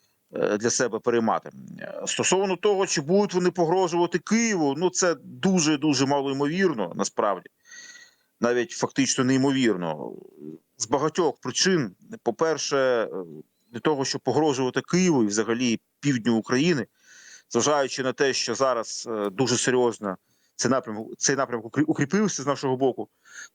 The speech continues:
потрібні величезні сили. Ну, тобто, значно більше, ніж там і десять тисяч, і двадцять п'ять тисяч, і навіть сімдесят тисяч, які вони мали там на піку своєї могутності, я маю на увазі вагнерівців.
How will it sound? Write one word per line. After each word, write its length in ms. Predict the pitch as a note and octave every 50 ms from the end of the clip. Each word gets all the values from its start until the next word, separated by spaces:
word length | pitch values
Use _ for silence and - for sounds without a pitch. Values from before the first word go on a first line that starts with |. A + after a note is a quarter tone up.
| _ _ _
потрібні 340 | - B2+ - E3+ F3 D#3 E3
величезні 540 | C#3+ D3+ D3+ D3+ C3+ - D#3 C#3 A#2 C3 A#2
сили. 320 | - - G#2+ E2+ D2+ - _ _ _ _ _ _ _ _ _
Ну, 200 | F#2 A2+ A2+ G2+ -
тобто, 420 | G#2 - - G#2+ G2 F#2 F2+ F#2 F#2+
значно 420 | G2+ G2 D3+ E3 D#3+ - - D#3+
більше, 380 | B2 A2+ D#3 F#3 D#3+ - - B2+
ніж 180 | B2+ A#2+ G#2+ -
там 180 | - A#2 A2
і 60 | A2+
десять 400 | G#2 D#3 F3+ F#3+ F#3+ - C#3 -
тисяч, 300 | - B2+ A#2 - - -
і 40 | A2+
двадцять 300 | G2 A2+ A2 - - A2+ -
п'ять 260 | D#3 E3 E3+ D#3 -
тисяч, 380 | - A#2+ A2 - G#2 - - _ _ _ _ - - - - - -
і 80 | - A#2
навіть 260 | C#3 C#3+ C#3+ D3 -
сімдесят 460 | E3+ C#3+ C3 D3 C3 - E3+ D#3+ -
тисяч, 260 | - B2 - - -
які 180 | A2+ - - B2+
вони 200 | A#2 A#2 A#2+ A#2
мали 240 | A#2+ A#2+ A#2 A2 G#2+
там 160 | - A2+ A2
на 60 | A2
піку 300 | - - A#2+ - - G#2+
своєї 220 | - - A2+ G#2
могутності, 480 | A2 G#2+ G2+ F#2+ F#2 - F#2+ - - G2+
я 40 | G2
маю 200 | G2+ G2 G2 G2
на 60 | G#2
увазі 240 | G2 G2+ G2+ F#2+ G#2
вагнерівців. 600 | G#2 G2 G2 F#2 F#2 F2+ E2+ F2 - - -